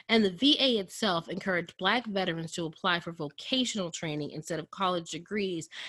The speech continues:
and arbitrarily denied educational benefits to some students.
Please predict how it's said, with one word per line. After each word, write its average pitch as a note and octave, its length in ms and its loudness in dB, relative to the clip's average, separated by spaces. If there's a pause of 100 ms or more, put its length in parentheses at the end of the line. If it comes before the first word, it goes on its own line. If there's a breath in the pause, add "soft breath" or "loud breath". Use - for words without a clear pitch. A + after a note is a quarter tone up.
(160 loud breath)
and G#3 240 6
arbitrarily F#3+ 840 2
denied F3 560 2
educational F#3+ 720 0
benefits E3 640 -4
to G3+ 140 -4
some D#4 320 4
students. D#4+ 720 -2